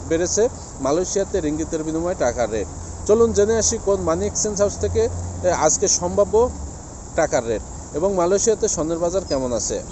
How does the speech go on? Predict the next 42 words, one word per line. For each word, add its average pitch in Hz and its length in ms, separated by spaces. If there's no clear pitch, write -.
নাইন 196 320
ওয়ান 190 200
সিক্স 220 300
অর্থাৎ 190 280
বাইশ 180 240
ক্যারেট 220 260
স্বর্ণ 214 240
আজকে 185 280
বিক্রি 165 280
হচ্ছে 202 180
তিনশো 156 420
চুয়াল্লিশ 143 380
রিঙ্গিত, 127 260
যা 165 100
গতকাল 180 440
ছিল - 280
পঁয়তাল্লিশ 175 540
রিঙ্গিত, 214 260
আজকে 156 240
এক 139 140
রিঙ্গিত 151 200
কমেছে। 214 400
তবে 185 220
এই 202 60
রেট 202 180
যে 175 140
কোনো 202 180
সময় 196 340
পরিবর্তন 190 500
হতে 127 180
পারে, 110 300
আর 139 120
পরিবর্তন 208 500
হলে 214 160
অবশ্যই 175 360
আপনাদের 196 380
আপডেট 170 280
দিয়ে 185 140
জানিয়ে 196 240
দেওয়ার 202 240
চেষ্টা 135 260
করব। 104 320